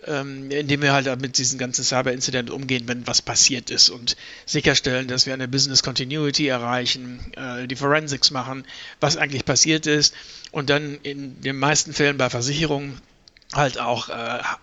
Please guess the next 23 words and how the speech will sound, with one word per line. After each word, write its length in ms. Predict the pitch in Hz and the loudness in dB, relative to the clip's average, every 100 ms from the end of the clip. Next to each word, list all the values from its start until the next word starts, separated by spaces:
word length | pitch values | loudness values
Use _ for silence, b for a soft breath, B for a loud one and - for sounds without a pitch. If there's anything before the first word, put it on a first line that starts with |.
| - 139 131 | -12 -10 -8
Informationen 500 | 139 147 147 139 147 | -6 -2 0 2 0
an 120 | 139 131 | -4 -2
die 120 | 131 | -2
Hand 140 | 135 | 2
zu 140 | 131 127 | 2 4
geben, 260 | 139 127 - B B | 0 0 -8 B B
wie 80 | 143 | 0
die 100 | 139 | 2
Versicherung 440 | 131 127 120 127 | 2 2 0 -2
jetzt 140 | 117 - | -4 -2
weiter 240 | 117 131 | -4 -4
damit 280 | 113 110 113 | -6 -8 -10
umgehen 400 | 110 147 98 - | -10 -10 -10 -10
kann. 160 | - - - - - B B B B | -10 -10 -16 -18 -16 B B B B
Ähm, 340 | 135 135 139 139 139 135 135 | -6 -6 -8 -10 -12 -14 -4
wir 120 | 139 | 2
sind 420 | 135 170 196 - - | 4 4 0 0 0
eigentlich 340 | 143 175 156 | -2 0 -2
immer 200 | 160 170 | -2 -2
noch 140 | 143 | -4
ein 220 | 131 131 131 | -6 -8 -2
klassisches 600 | 151 151 139 139 - - | 2 4 2 2 4 6
Start-up 520 | 113 135 185 220 | 4 4 4 2